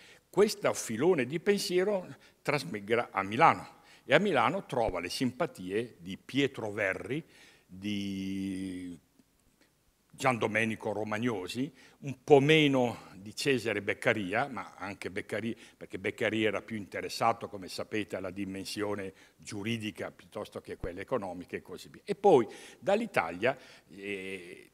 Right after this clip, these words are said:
da Napoli e Milano, passa a Modena, all'Università di Modena, di Bologna e altrove, eccetera. Cosa succede? Che alcuni decenni dopo, nel millesettecentosettantasei, Adam Smith, scozzese,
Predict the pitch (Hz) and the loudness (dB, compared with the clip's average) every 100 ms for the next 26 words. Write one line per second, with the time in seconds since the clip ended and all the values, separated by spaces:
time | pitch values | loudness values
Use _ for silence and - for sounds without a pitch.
0 | _ - 95 117 131 - 98 80 - - | _ -8 2 8 8 8 -4 -10 -14 -20
1 | - 104 85 107 123 92 98 110 107 _ | -6 -6 -4 0 2 2 -2 -8 -12 _
2 | - 107 - 90 90 147 143 131 123 107 | -2 -2 -2 -4 0 2 2 0 -2 -2
3 | 101 98 98 - 90 123 139 120 107 95 | -4 -6 -10 -10 -8 -2 0 2 0 -4
4 | 107 151 101 85 120 - 107 87 - 78 | -2 0 0 -2 -8 -2 -2 -2 -10 -16
5 | 76 80 - - - _ _ - _ 208 | -16 -16 -14 -14 -16 _ _ -20 _ 4
6 | 185 180 156 - 135 110 95 - - - | 4 2 0 -2 0 0 -4 -12 -20 -20
7 | - 127 127 220 226 156 113 107 - 151 | 4 4 4 2 4 4 2 2 6 6
8 | 123 104 78 - 202 - 113 110 165 180 | 4 0 -4 -6 -8 -4 -4 0 0 0
9 | 120 110 - 113 113 95 170 147 120 - | 0 0 -2 -4 -4 -2 0 0 -4 -2
10 | 135 175 180 208 - 214 233 - 156 160 | -2 -2 -4 -2 0 0 0 2 8 8
11 | 123 120 127 120 123 - - _ _ _ | 6 -2 -4 -6 -6 -8 -16 _ _ _
12 | - - 113 - 113 85 - 156 - | -8 -4 -4 -2 -2 -2 -2 -2 -2